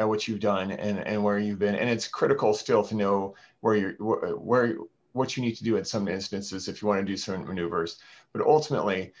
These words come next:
the security is, is like the brakes. It's a critical aspect of the vehicle, and ultimately you'll crash if you don't watch out what you're doing, if you keep on trying to go faster and faster without paying attention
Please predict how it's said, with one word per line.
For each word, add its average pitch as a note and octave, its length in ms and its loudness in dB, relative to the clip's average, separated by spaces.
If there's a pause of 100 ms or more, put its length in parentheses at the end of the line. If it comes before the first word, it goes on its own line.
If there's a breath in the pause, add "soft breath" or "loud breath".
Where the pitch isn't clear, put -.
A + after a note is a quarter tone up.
(160 soft breath)
the A#2 80 -8
security D3+ 400 4
is, B2 160 0
is A#2+ 220 0
like G#2+ 240 6
the F#2 160 2
brakes. - 600 -2
It's - 120 -2
a B2 40 0
critical C#3 380 4
aspect A2+ 360 2
of G2+ 100 -2
the F#2+ 60 -8
vehicle, G2 460 0
and - 220 -2
ultimately B2 400 2
you'll G#2 140 2
crash G#2 500 0
if F#2+ 100 -8
you G#2 120 -2
don't G2+ 320 -2
watch - 340 0
out D#2+ 100 2
what - 140 -6
you're F#2+ 100 -8
doing, F#2+ 420 0
if - 120 -10
you A2 80 -4
keep A#2 240 -2
on G2 100 4
trying G2 200 -2
to G2+ 80 0
go F#2+ 100 2
faster F2+ 360 0
and G2+ 80 -10
faster G2+ 340 0
without F2+ 280 -2
paying F#2+ 140 -6
attention F2 560 -6